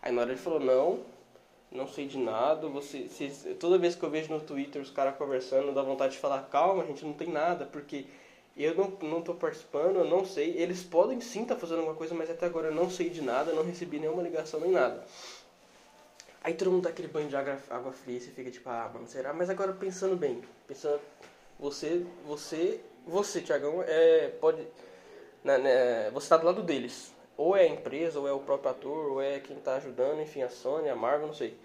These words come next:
a Disney. Você, o, eu sou o outro lado, que sou o jornalista que quer saber sobre o filme.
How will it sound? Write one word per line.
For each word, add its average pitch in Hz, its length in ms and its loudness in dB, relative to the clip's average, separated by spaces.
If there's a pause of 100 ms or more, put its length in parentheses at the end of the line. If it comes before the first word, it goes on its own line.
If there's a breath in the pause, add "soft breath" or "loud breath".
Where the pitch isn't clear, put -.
(200 loud breath)
a - 80 -6
Disney. 143 360 -8 (920 loud breath)
Você, 208 580 2 (880)
o, 165 560 6
eu 208 280 8
sou 190 240 2
o 185 140 4
outro 180 260 2
lado, 113 380 2
que 143 100 -12
sou 143 200 -6
o 143 40 -6
jornalista 147 420 -4
que - 80 -18
quer 165 140 -2
saber 147 280 -4
sobre 175 200 0
o 180 40 -4
filme. 120 300 -4